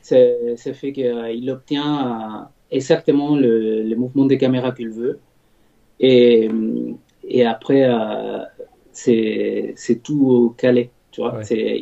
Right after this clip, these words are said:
Speaker 1: il arrive au département d'animation et les caméras, elles sont déjà fixées et tu touches, euh, rien. Tu, tu fais juste ton animation trois D et ça va marcher. Sinon, normalement, euh, euh, les gens qui s'en occupent des caméras, c'est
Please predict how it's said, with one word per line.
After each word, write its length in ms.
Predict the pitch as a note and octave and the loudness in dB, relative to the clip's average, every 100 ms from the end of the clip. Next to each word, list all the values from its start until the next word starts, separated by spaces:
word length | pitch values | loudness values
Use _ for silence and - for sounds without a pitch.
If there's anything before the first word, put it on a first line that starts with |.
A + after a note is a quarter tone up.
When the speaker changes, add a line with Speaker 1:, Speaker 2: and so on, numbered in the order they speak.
| B2+ | -2
Speaker 1:
il 100 | C3+ | 0
arrive 280 | C#3 C#3+ | 4 6
au 260 | C#3 C3+ B2+ | 6 6 6
département 480 | C3 C3+ - C3+ C3+ | 2 -2 -6 -2 -2
d'animation 680 | C3 C3 C3 B2+ C#3+ D3+ - _ _ _ | 0 -2 -2 -4 -2 -2 -4 _ _ _
et 80 | B2+ | 0
les 120 | B2+ | 2
caméras, 460 | B2 C3+ C3+ C#3 C#3+ | 2 2 2 2 0
elles 80 | A#2+ | 0
sont 200 | - A2+ | -4 -4
déjà 540 | A2 B2 B2+ C3+ - _ _ _ _ | -2 -2 -2 -2 -4 _ _ _ _
fixées 600 | B2 - - C#3+ D#3 - _ _ _ _ _ | -8 -4 0 4 4 0 _ _ _ _ _
et 260 | A#2+ A#2 A#2 | 0 2 0
tu 100 | B2 | -6
touches, 300 | C3+ C3 - | -6 -8 -10
euh, 220 | B2+ A#2 A2+ | -6 -4 -2
rien. 400 | A#2+ C3+ E3 - _ _ | 0 2 0 -4 _ _
Tu, 300 | A2+ A2+ - - | -6 -6 -8 -12
tu 140 | B2 | -8
fais 200 | C3 A#2+ | 0 0
juste 360 | A2+ D3 C#3+ A#2+ | 2 -2 0 2
ton 140 | A#2 | 2
animation 440 | B2 A#2+ A#2+ A#2+ A2+ | 2 2 0 -2 -6
trois 220 | - G#2 | -4 -2
D 220 | A2 C#3+ - _ _ _ _ - | 0 -2 -8 _ _ _ _ -2
et 240 | A#2+ G#2+ | 0 0
ça 140 | - G#2 | -2 -6
va 60 | G#2+ | -6
marcher. 380 | G#2 - G#2+ - _ | -8 -10 -12 -14 _
Sinon, 420 | - D3 C#3 D3+ | -8 -2 0 0
normalement, 600 | E3 C3+ B2+ C3+ C#3+ D#3 C3 | -4 -6 -4 0 2 2 2
euh, 40 | A2+ A2 A2 - | 0 -4 -8 -8
euh, 240 | A#2+ A#2 A2+ | -8 -6 -4
les 180 | A2 A#2 | -2 -2
gens 160 | C3 | -2
qui 100 | B2+ | -4
s'en 140 | - A#2 | 0 0
occupent 220 | A2+ A2 | 0 -2
des 100 | A2+ | -2
caméras, 320 | A2+ A2 B2+ | 0 -2 -6
c'est 480 | C3 G#2 G#2 G2+ | -6 -6 -4 -6